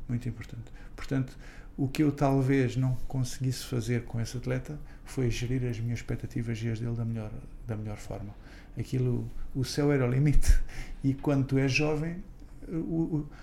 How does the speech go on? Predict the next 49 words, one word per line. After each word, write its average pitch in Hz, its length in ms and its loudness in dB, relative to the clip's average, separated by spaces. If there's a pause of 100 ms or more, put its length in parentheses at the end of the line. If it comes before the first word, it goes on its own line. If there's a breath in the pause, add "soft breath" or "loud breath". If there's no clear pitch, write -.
os 143 140 2
atletas 147 320 0
batem 147 240 0
os 143 80 0
recordes 151 340 -2
pessoais - 320 -4
semanalmente, 196 540 0
cada 120 120 2
vez 113 120 -2
que - 80 -8
vão 131 80 2
a - 20 2
uma 131 100 4
prova, 139 360 0 (160)
batem 156 280 -2
um 160 40 -6
recorde 180 300 -6
pessoal, 175 240 -2
estão, 123 200 -4
estão - 180 0
a 139 40 2
crescer, 190 320 -4
estão 131 160 0
a - 20 4
ter 127 200 0
treino 143 260 0
que 143 60 0
nunca 135 160 0
tiveram 127 280 0
na 147 80 0
vida, 190 340 -2 (400 loud breath)
né? 139 100 -8 (200 loud breath)
Eu 131 100 2
talvez 131 480 2 (360 loud breath)
também 135 220 0
tenha 143 280 2
cometido 139 420 0
outro 139 200 0
erro, 135 340 0
que 127 80 -8
foi 135 240 -2
usar 127 540 2 (340 loud breath)
treinos 139 400 2
demasiado 131 480 2
específicos - 600 -6
para 123 140 -4
a 123 60 0
idade 135 260 -2
dele, 165 240 -4